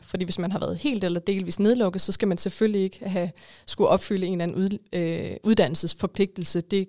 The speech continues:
siger sig selv, det kan ikke lade sig gøre. Så man bliver nødt til ligesom at fjerne det parameter, hvis man... Øh, hvis man søger på den.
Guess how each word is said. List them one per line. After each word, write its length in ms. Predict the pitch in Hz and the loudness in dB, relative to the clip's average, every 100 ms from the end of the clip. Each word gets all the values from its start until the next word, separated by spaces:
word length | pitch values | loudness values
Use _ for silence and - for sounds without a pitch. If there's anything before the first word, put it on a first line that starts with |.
| _ | _
siger 200 | - 214 | -2 2
sig 160 | 185 175 | 2 2
selv, 240 | - 214 | 4 2
det 140 | - 202 | 0 -2
kan 100 | 220 | -2
ikke 80 | 180 | -2
lade 120 | - | -2
sig 120 | 185 | -4
gøre. 280 | 147 - 170 _ _ - | -4 -6 -8 _ _ -8
Så 140 | - 202 | 0 4
man 120 | 185 | 4
bliver 140 | 202 | 6
nødt 120 | 220 | 6
til 140 | 220 208 | 6 2
ligesom 200 | 214 214 | 2 4
at 180 | 147 170 | 4 2
fjerne 440 | - 170 185 220 - | 2 4 4 2 2
det 120 | 214 | 0
parameter, 540 | 214 180 180 196 170 170 | 0 -2 0 0 0 -4
hvis 220 | 170 - | -6 -6
man... 200 | 170 165 | -6 -4
Øh, 220 | 170 180 - _ _ _ | -4 -6 -8 _ _ _
hvis 160 | 185 - | -6 -2
man 100 | 170 | 0
søger 220 | - 185 | 2 2
på 100 | 196 | 0
den. 200 | 196 | -2